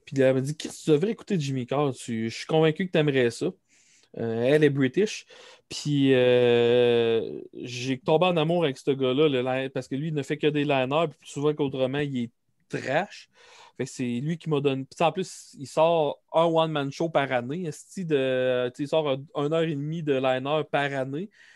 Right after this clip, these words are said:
Fait que, euh, c'est là que je me suis dit, « Chris, c'est possible, m'a le faire. » Puis aussi, une autre affaire, que le deuxième volet, moi, je trippe. Ben, je trippe.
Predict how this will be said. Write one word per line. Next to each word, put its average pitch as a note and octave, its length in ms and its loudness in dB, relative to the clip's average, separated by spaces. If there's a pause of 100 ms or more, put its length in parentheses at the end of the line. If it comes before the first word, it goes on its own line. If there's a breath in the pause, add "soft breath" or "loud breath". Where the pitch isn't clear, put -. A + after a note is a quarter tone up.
(320 soft breath)
Fait - 500 -4
que, C#3 60 -2
euh, B2 960 2
c'est C#3 300 -6
là D#3+ 100 -2
que D#3+ 80 -8
je D3 80 -6
me C#3+ 100 -8
suis D#3 200 -12
dit, « - 40 -16
Chris, F#3 160 -6
c'est D3+ 200 -8
possible, F3 440 -4
m'a C#3+ 160 -2
le B2 60 -4
faire. » F3 420 -6 (360 soft breath)
Puis F#3 100 -10
aussi, F3+ 260 -10
une E4 80 -8
autre A3+ 140 -4
affaire, A3+ 420 0
que - 100 -10
le C#3 120 -6
deuxième F#3 400 -4
volet, G3 380 -4 (420)
moi, B3+ 160 -4
je - 60 -10
trippe. - 260 -8 (680)
Ben, D#3 160 -4
je - 80 -16
trippe. C3 220 -14